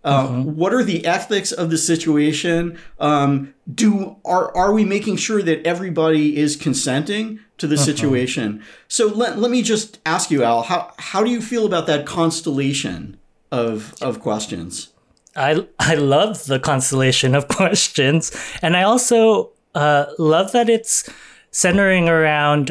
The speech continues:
Speaker 2: um, this question of consent, um,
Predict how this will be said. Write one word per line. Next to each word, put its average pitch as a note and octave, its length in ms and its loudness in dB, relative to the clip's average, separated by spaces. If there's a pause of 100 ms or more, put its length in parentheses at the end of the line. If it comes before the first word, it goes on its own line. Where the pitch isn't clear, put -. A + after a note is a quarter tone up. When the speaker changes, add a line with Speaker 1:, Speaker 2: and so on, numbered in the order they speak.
(100)
Speaker 2:
um, C3 540 2 (280)
this D#3+ 180 0
question D3+ 420 0
of C#3+ 140 0
consent, C3 640 0 (600)
um, B2+ 400 -4